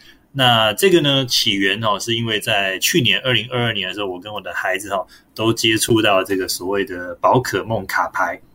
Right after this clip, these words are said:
啊，P T C G这样的一个游戏啊。那在这个过程中呢，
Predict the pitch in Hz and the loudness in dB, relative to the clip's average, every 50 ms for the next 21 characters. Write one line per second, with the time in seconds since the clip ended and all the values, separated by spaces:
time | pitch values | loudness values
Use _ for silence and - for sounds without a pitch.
0 | _ _ _ - 98 90 82 - - - 127 123 120 - 120 120 117 - - 120 | _ _ _ -8 -6 -6 -6 -6 -2 2 2 2 4 4 2 2 2 2 4 2
1 | 120 117 - 120 117 113 113 117 107 98 95 98 92 95 92 90 92 87 90 101 | 2 2 0 -2 0 2 2 2 2 2 2 0 0 0 0 0 -2 -2 -2 0
2 | - - - 131 113 101 90 87 - 110 113 113 - 135 135 151 147 139 139 170 | 0 2 2 2 2 2 2 0 -2 -2 -2 0 0 2 2 4 2 4 4 6
3 | 160 147 131 131 135 135 147 151 156 156 156 160 | 4 6 6 4 4 4 4 4 2 2 0 0